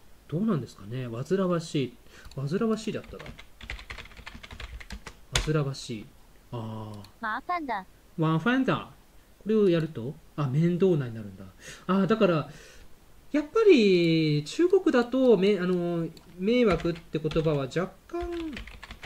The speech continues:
Speaker 1: 日本に近い形であるのかな。
Speaker 2: 烦人だ。
Speaker 1: 烦人だ。ねえ。烦人だ。烦人だ。ねえ。まあ、他の言語でも行きましょうか。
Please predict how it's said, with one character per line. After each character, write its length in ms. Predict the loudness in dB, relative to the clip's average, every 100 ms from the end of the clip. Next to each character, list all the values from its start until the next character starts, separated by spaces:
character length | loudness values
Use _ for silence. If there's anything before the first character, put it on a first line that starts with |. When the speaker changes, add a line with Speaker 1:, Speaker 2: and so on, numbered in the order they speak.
| -6
Speaker 1:
日 100 | -4
本 240 | -2 0 0
に 120 | 0
近 240 | 0 2
い 40 | 2
形 320 | 0 -6 -6
で 200 | -6 -4
あ 100 | -6
る 80 | -6
の 80 |
か 100 | -6
な。 360 | -2 0 0 -4 -16 -20 -20 -10
Speaker 2:
烦 200 | -8 -6
人 240 | -6 -6
だ。 200 | -6 -6 -10 -14 0
Speaker 1:
烦 200 | 2 4
人 240 | 4 4
だ。 280 | 2 0 -2 -12 -20 -20 -20 -20 -20 -20 -20 -20 -20 -12
ね 80 | -8
え。 160 | -8 -10 -20 -20 -20 -20 -20 -20 -20 -20 -20 -20 -20 -20 -20 -8
烦 160 | 0 2
人 280 | 4 4 2
だ。 100 | 0 -2 -8 -14 -20 -20 -20 -16 -6
烦 140 | -2
人 220 | 0 0 2
だ。 240 | 0 0
ね 80 | -4 -12 -20 -20 -20 -20 -12
え。 180 | -10 -10 -16 -20 -20 -20 -20 -20 _ -20 -20 -20 -20 -20 -20 -20 -20 -20 -20 -20 -20 -4
ま 160 | 2 2
あ、 60 |
他 220 | 2 0 2
の 100 | 2
言 160 | 2
語 80 | 2
で 80 | -2
も 60 |
行 60 | -4
き 40 | -4
ま 120 | -2
し 80 | -4
ょ 40 |
う 20 |
か。 280 | -6 -12 -14